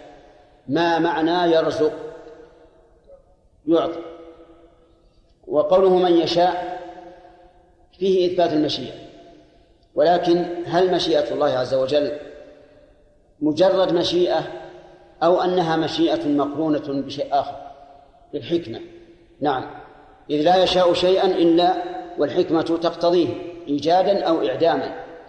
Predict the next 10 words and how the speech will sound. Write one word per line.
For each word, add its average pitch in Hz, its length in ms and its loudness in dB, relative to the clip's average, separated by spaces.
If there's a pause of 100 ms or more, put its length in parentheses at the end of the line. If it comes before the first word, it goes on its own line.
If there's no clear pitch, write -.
(840)
ما 185 220 4
هو 180 140 4
الدليل 175 500 2
على 156 220 2
أن 165 320 2
مشيئة 151 440 0
الله 160 500 2 (180)
مقرونة 151 340 0
بالحكمة؟ 147 420 -6 (1300)
نعم. 123 240 -8